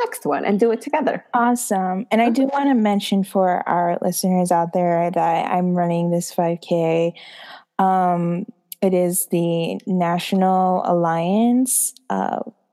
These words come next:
Speaker 2: for Mental Illness or with mental, I always forget, like, the middle <laughs>
Speaker 1: Mm-hmm.
Speaker 2: word, but it's nami, um,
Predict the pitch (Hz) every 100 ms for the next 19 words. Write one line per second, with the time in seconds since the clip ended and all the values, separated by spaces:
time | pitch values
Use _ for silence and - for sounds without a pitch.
0 | _ _ - 196 196 196 202 208 - _
1 | _ _ _ _ _ _ _ 202 202 202
2 | 202 196 196 - 190 196 226 240 - 185
3 | 180 190 - 202 214 - 196 226 240 247
4 | 247 226 196 190 185 170 - 185 180 175
5 | 175 202 - _ 214 - 370 - 392 -
6 | - - - 311 - - 180 175 _ _
7 | - 214 208 196 214 190 170 175 202 226
8 | 240 - 185 185 180 180 180